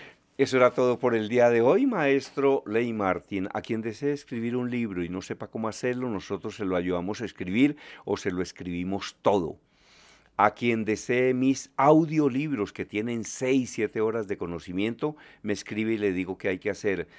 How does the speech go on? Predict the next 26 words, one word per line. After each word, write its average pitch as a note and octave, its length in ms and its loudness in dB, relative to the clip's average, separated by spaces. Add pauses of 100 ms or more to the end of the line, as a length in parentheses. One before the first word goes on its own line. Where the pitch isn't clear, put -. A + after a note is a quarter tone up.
(140)
A G#2+ 100 -4
quien B2+ 220 0
desee B2+ 380 2
que C3+ 100 0
le A2 140 2
regale G#2 320 -2
este C3 160 -6
informe, C3+ 440 -2
con A2 200 -4
mucho G2+ 260 -6
gusto G#2+ 340 -6
lo A2+ 100 0
voy F#2+ 200 0
a G2+ 60 2
hacer. G2 380 -2 (320)
A G#2+ 100 2
quien B2+ 240 2
desee D3 640 6 (140)
el A#2 640 0
libro D#3+ 340 2
que D#3 140 -4
se B2+ 120 -4
llama B2+ 220 2
La C#3+ 160 0
Carta B2+ 320 2
García, D3+ 560 0